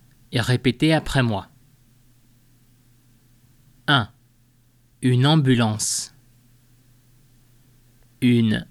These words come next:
ambulance. Deux. Faire venir. Faire venir.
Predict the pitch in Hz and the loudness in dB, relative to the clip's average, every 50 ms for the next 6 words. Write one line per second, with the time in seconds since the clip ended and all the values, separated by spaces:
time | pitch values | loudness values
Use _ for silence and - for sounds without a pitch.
0 | _ _ - 135 139 156 165 165 - 131 120 143 143 131 127 113 107 104 - - | _ _ -2 0 0 0 0 -2 -4 0 2 2 4 4 2 0 -2 -4 -6 -8
1 | - - - - - _ _ _ _ _ _ _ _ _ _ _ _ _ _ _ | -8 -8 -10 -12 -16 _ _ _ _ _ _ _ _ _ _ _ _ _ _ _
2 | _ _ _ _ _ _ _ _ _ _ _ _ _ _ _ _ _ _ _ _ | _ _ _ _ _ _ _ _ _ _ _ _ _ _ _ _ _ _ _ _
3 | _ _ _ _ - 143 131 117 113 147 143 120 95 - - - _ _ _ _ | _ _ _ _ -6 -4 -4 0 2 2 2 2 0 -4 -10 -20 _ _ _ _
4 | _ _ _ _ _ _ _ _ _ _ _ _ _ _ _ _ - - - - | _ _ _ _ _ _ _ _ _ _ _ _ _ _ _ _ -18 -8 -4 0
5 | 135 143 151 143 131 127 117 113 131 135 135 131 120 113 110 107 107 104 - - | 0 2 0 0 -2 -4 -2 0 2 2 2 2 2 2 0 0 -2 -4 -8 -12
6 | - _ _ _ _ _ _ _ _ _ _ _ _ _ _ _ _ _ _ _ | -18 _ _ _ _ _ _ _ _ _ _ _ _ _ _ _ _ _ _ _
7 | _ _ _ _ _ _ _ _ _ _ _ _ _ _ _ _ _ _ _ - | _ _ _ _ _ _ _ _ _ _ _ _ _ _ _ _ _ _ _ -20
8 | - - - 131 123 120 127 139 143 135 - - 156 160 170 - - _ _ - | -14 -6 -4 -2 0 0 0 0 -2 -4 -4 -2 -2 -2 -4 -6 -12 _ _ -10
9 | 123 113 107 127 139 139 131 120 113 107 101 98 98 - - - | -8 -4 0 0 2 2 2 0 0 0 -2 -4 -6 -10 -16 -20